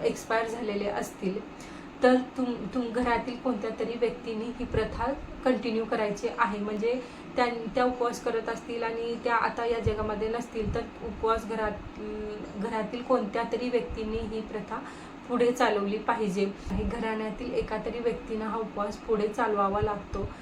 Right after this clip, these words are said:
आणि दुसरी गोष्ट म्हणजे समजा आपले सासू सासरे आहेत, ते उपवास करत होते अगोदर, पण ते समजा यावर्षी करू शकत नाही, ते आजारी आहेत,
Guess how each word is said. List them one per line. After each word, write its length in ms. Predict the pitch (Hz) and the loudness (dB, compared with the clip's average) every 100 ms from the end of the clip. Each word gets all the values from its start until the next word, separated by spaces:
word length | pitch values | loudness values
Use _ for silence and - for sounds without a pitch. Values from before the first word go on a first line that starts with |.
| - - - | -12 -8 -4
आणि 300 | 220 240 247 | -2 2 0
दुसरी 360 | 240 - 240 | 0 -2 -2
गोष्ट 300 | 226 226 - | 2 0 0
म्हणजे 300 | 240 220 214 | -4 0 0
समजा 340 | 214 214 208 214 - - - - - - - - - | 0 0 0 0 -2 -10 -14 -14 -14 -14 -14 -6 -2
आपले 280 | - 247 254 | 2 6 6
सासू 240 | 247 233 | 6 4
सासरे 400 | 247 190 - 240 254 | 0 0 -2 0 2
आहेत, 260 | 214 196 254 | 2 2 2
ते 60 | |
उपवास 460 | 254 - 220 220 - | 2 2 2 0 0
करत 180 | 208 214 233 | 0 0 -2
होते 200 | - 208 | 0 2
अगोदर, 460 | 208 196 190 190 - - - - - | 2 2 0 -2 -4 -10 -14 -6 -2
पण 80 | 233 233 | 0 4
ते 100 | 240 | 4
समजा 360 | 247 226 220 220 | 4 2 2 2
यावर्षी 460 | 220 214 220 269 | 4 4 2 0
करू 220 | 262 277 | 2 4
शकत 380 | 262 262 220 - | 4 2 0 -2
नाही, 240 | 214 190 220 - | -4 -4 -2 0
ते 180 | 247 - | 2 4
आजारी 480 | 240 202 233 240 226 | 4 6 4 4 0
आहेत, 320 | 170 196 | 0 -4